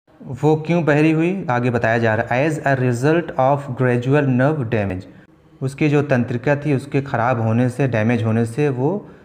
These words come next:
धीरे धीरे बहरी, बहरी होती गई। They were advised, उन्हें सलाह दी गई, that कि she should be fitted, उसको फिट करवाना चाहिए,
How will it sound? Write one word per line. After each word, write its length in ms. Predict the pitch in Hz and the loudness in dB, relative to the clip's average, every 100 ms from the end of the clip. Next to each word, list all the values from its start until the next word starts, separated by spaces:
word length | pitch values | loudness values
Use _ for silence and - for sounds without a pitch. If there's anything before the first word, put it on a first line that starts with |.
| - | -8
धीरे 180 | 123 123 | -2 0
धीरे 220 | 113 120 | 2 0
बहरी, 480 | 120 110 107 110 147 | 2 0 0 -2 -4
बहरी 420 | 170 135 113 117 | -2 -2 0 0
होती 320 | 143 110 151 139 | 0 -2 -2 -4
गई। 220 | 104 95 - - - - - _ _ - | -2 -4 -8 -20 -20 -20 -20 _ _ -4
They 540 | 123 113 156 190 185 | -2 0 2 2 4
were 180 | 139 139 139 | 2 2 0
advised, 640 | 113 107 110 110 135 139 - - | 0 2 2 2 2 -2 -8 -4
उन्हें 180 | 135 139 | 2 4
सलाह 360 | 139 127 117 131 | 2 2 2 2
दी 200 | 123 131 | 2 2
गई, 260 | 135 139 156 - - - _ 117 | 4 2 0 -8 -20 -20 _ -2
that 340 | 127 131 139 - | 0 2 0 -2
कि 220 | 170 185 175 | -2 -2 -6
she 300 | - - 190 185 | -8 -2 -2 0
should 220 | 180 160 | -2 0
be 100 | 175 - - | -2 -2 -4
fitted, 340 | 123 120 117 | 0 -2 -2
उसको 300 | 123 - 151 | -6 -2 -2
फिट 200 | 147 151 | -2 -6
करवाना 460 | - 123 113 107 107 | -2 0 0 -2 -4
चाहिए, 480 | - 95 98 120 | -2 -2 -2 -4